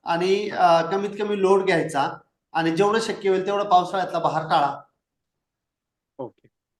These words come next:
Speaker 1: ठीक आहे?
Speaker 2: ओके, चालेल सर.
Speaker 1: चलो,
Speaker 2: सर,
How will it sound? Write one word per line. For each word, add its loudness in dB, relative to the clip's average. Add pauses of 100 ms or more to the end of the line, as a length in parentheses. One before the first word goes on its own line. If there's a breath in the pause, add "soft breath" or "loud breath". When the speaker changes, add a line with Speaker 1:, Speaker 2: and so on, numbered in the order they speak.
(3500)
Speaker 1:
ठीक -10
आहे? -6 (920)
Speaker 2:
ओके, -4
चालेल -4
सर. -10
Speaker 1:
चलो, -10 (100)
Speaker 2:
सर, 0